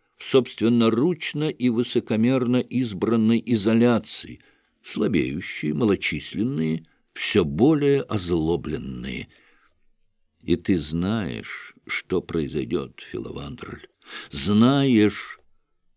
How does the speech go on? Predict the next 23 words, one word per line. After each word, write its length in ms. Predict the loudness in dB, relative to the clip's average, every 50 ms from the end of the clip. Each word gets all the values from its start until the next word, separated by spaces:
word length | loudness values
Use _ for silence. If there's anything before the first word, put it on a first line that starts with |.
| _ _ _
что 320 | -8 -8 -6 -4 -4 -4
тогда 680 | -2 -2 -4 -4 -2 -2 -2 0 0 -2 -4 -6 -8 -12 -16 -12
отчаявшиеся 840 | -12 -12 -10 -4 0 2 4 4 4 2 0 -2 -4 -2 -2 0 0
юнцы 640 | 0 0 0 -2 -4 -4 -6 -4 0 2 4 4 4
с 140 | 2 -2 -4
глазами 520 | -2 0 0 0 0 2 0 0 0 0
столетних 560 | -2 -4 -2 -2 0 0 0 -2 -4 -8 -8 -8
старцев 800 | -8 -4 -2 -2 0 -2 -2 -6 -10 -12 -14 -14 -16 _ -20 _ _ -20 -20 -20 -16 -8
и 80 | -2 2
отцветшие, 1040 | 2 2 2 0 -4 -8 -2 0 4 4 4 4 2 -2 -6 -4 -2 -2 -2 -2 -2
бездетные 840 | -4 -4 -4 -4 -4 -4 -4 -2 0 0 0 0 -2 -2 -2 -2
и 40 | -2
больные, 600 | -2 0 0 0 0 0 0 0 0 0 -2 -4
как 340 | -4 -6 -6 -6 -8 -10 -8
Торувьель, 840 | -4 -2 0 0 0 -2 -4 -4 -6 -4 -2 0 2 2 2 0 -2
девушки, 760 | -4 0 2 2 2 2 2 -2 -4 -8 -12 -12 -12 -12 -12 -14 -20 -20 -20 -10 -2
поведут 480 | 2 2 4 4 6 6 4 4 4
в 160 | 0 -2 -2 0
долины 420 | 2 2 4 4 4 4 2 0
тех, 440 | 0 2 0 0 0 0 -6 -12 _ _ _ _ _ _ _ _ _ _ -20 -12
кто 140 | -8 -8
ещё 280 | -6 -6 -6 -6 -8 -8
сможет 800 | -10 -10 -8 -6 -4 -4 -4 -4 -4 -4 -6 -6 -8 -20 -20